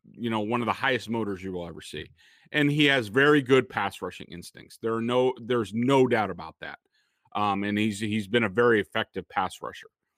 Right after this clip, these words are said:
It's, it's other things. And also, Nick, and here's where I think ultimately things get decided. And when it comes down to the end of the day, towards the end of training camp, when they're having these personnel meetings and what are we gonna do here? Who are we gonna keep? Who are we maybe gonna trade?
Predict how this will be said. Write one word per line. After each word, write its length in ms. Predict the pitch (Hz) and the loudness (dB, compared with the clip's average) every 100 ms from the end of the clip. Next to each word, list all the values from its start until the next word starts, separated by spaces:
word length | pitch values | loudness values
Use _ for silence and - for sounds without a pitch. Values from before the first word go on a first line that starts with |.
| _ _ - | _ _ -4
It's, 340 | 123 - - _ _ - | -4 -4 -12 _ _ -10
it's 160 | - | 0
other 180 | 156 175 | 2 4
things. 240 | 165 170 151 | 4 2 2
And 120 | 139 | -2
also, 420 | 147 185 - 175 | -2 -2 -2 -4
Nick, 240 | 135 131 - _ _ _ - _ _ 117 | -2 -4 -6 _ _ _ -20 _ _ -14
and 120 | 113 | -8
here's 500 | 147 233 196 139 117 | -4 0 0 -2 -4
where 260 | 131 131 | -4 -2
I 120 | 120 117 | -2 -2
think 200 | 135 - | -4 -4
ultimately 580 | 147 139 135 123 110 107 | -6 -6 -6 -6 -4 -6
things 280 | 110 113 - | -6 -8 -6
get 180 | 110 - | -10 -12
decided. 500 | - 120 110 73 - _ _ _ 117 | -8 -2 -2 -4 -12 _ _ _ -4
And 140 | 117 | 0
when 100 | 123 | 0
it 80 | 110 | 0
comes 220 | 135 131 | -2 0
down 300 | 123 120 110 | 2 0 0
to 60 | 110 | -2
the 120 | 107 | -2
end 140 | 113 | -2
of 60 | 107 | -4
the 60 | 101 | -2
day, 200 | 107 104 | -2 -2
towards 280 | - 104 90 | -2 -4 -4
the 80 | |
end 120 | 101 92 | -4 -4
of 60 | |
training 320 | - 127 117 | 0 0 0
camp, 300 | 107 107 98 | -2 -2 -2
when 120 | 104 95 | -4 -4
they're 120 | 87 | -2
having 280 | 117 107 98 | -2 0 -2
these 160 | 92 | -4
personnel 520 | - 117 - 104 104 | -2 -2 -2 -4 -2
meetings 340 | 101 92 90 92 | 0 -2 -4 -6
and 120 | 95 | -4
what 140 | 117 | -4
are 40 | 110 | -2
we 100 | 110 | -2
gonna 180 | 104 90 | -2 -4
do 240 | 98 90 | -6 -8
here? 320 | 107 110 107 - _ - - | -4 -4 -4 -6 _ -6 4
Who 60 | 139 | 6
are 20 | |
we 80 | 117 | 6
gonna 140 | 107 | 2
keep? 380 | - 123 113 - _ _ | 4 4 4 0 _ _
Who 220 | 135 131 | 4 8
are 120 | 120 | 8
we 120 | 110 101 | 8 6
maybe 260 | 101 95 | 4 2
gonna 180 | 90 85 | -2 -8
trade? 500 | - 151 135 85 | -4 0 0 -2